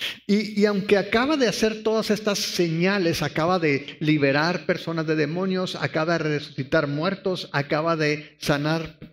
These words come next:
eh, a la mujer enferma de flujo, y de hecho,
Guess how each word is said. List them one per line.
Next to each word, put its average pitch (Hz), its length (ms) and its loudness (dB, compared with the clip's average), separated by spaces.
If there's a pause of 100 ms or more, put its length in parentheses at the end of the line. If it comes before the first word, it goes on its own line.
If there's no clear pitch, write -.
(100)
eh, 127 500 0 (260)
a 139 100 0
la 131 140 0
mujer 156 560 -2
enferma 160 680 -2
de 151 120 0
flujo, 196 560 -2 (320)
y 160 120 4
de 147 200 4
hecho, 175 360 -2